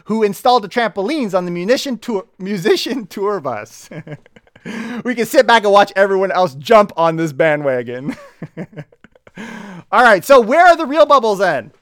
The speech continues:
Condos got some support coming in, maybe. Maybe, we'll see. I mean, we're over, just over two months of inventory, guys.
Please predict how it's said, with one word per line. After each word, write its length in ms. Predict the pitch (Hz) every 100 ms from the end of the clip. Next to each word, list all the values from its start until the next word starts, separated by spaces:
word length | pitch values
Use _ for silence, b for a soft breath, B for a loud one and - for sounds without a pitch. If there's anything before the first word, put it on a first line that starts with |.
| _ _
Condos 380 | - 269 269 214
got 160 | 240
some 120 | 240 220
support 340 | 180 214 220
coming 280 | 208 202 202
in, 200 | 202 202
maybe. 300 | 196 202 220 _ -
Maybe, 260 | 143 165
we'll 140 | 147 143
see. 260 | 175 226 _ _ _ _ _ _ _ -
I 60 |
mean, 160 | 139 151
we're 140 | 175
over, 220 | 180 180 147
just 200 | 180 196
over 160 | 165
two 200 | - 202
months 200 | 156 143
of 100 | 131
inventory, 400 | 139 127 117 117
guys. 320 | 117 113 110